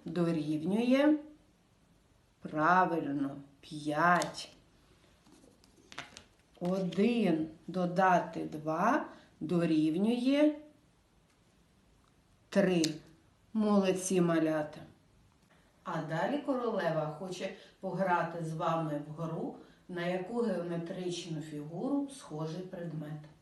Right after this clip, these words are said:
На яку геометричну фігуру схожий конверт?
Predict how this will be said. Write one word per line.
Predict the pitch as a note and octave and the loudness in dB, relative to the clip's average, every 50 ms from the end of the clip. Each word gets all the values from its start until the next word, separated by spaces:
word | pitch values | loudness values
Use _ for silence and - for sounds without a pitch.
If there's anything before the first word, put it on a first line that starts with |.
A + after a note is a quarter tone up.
| _ _ _ _ _ _ _ - - _ _ _ _ - | _ _ _ _ _ _ _ -20 -20 _ _ _ _ 0
На | G3+ G3+ G3+ | 4 6 6
яку | G3+ G#3 G#3+ G#3+ - A3+ A3 | 6 6 4 2 2 2 4
геометричну | G#3 F#3+ G3 F#3+ F#3 F#3 F#3 F#3+ F#3 - G3+ G3 F#3+ F#3 - G3 F3 E3 | 4 6 6 6 6 6 4 2 0 0 0 0 0 0 2 2 2 2
фігуру | D#3 - E3+ D#3+ D#3 D#3+ E3+ F#3+ G#3+ B3 C4+ D4 C#4 | 2 0 -2 -2 -2 -2 0 0 2 2 2 0 0
схожий | C#4+ - - - D#3+ E3 E3 E3 F#3+ G3+ | -2 -6 -4 -4 -2 -2 0 0 -2 -2
конверт? | G3+ - G3+ G3+ G3+ F#3+ E3+ D3+ D3 D3 D3 - - - - | -2 0 0 2 2 2 2 0 -2 -2 -4 -6 -8 -16 -20